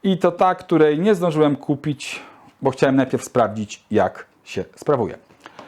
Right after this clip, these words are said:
Numery seryjne nie różniły się zbytnio od egzemplarzy, które właśnie posiadałem. Zatem zostaniemy przy zmodyfikowanym przez, e, kopacza biosie i, i, i tak przetestujemy tą kartę. No to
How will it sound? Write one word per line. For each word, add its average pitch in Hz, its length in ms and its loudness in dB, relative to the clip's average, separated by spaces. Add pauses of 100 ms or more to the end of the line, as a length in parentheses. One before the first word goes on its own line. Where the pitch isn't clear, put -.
(280)
Numery 285 220 2
seryjne 254 360 4
nie 220 120 4
różniły 208 300 2
się 190 120 0
zbytnio 180 360 0
od 156 80 4
egzemplarzy, 156 500 0
które 139 260 2
właśnie 113 460 -2 (180)
posiadałem. 98 420 -6 (1120)
Zatem 139 420 0 (360)
zostaniemy 202 480 2
przy 170 480 2
zmodyfikowanym 135 1300 0
przez, - 600 -2 (360)
e, 117 220 0
kopacza 117 460 0
biosie 285 460 0 (240)
i, 311 200 -6 (400)
i, 139 60 -4 (140)
i 131 80 -6
tak - 200 0
przetestujemy 120 560 0
tą 98 160 -6
kartę. - 320 -16 (340)
No 131 100 -2
to 131 300 0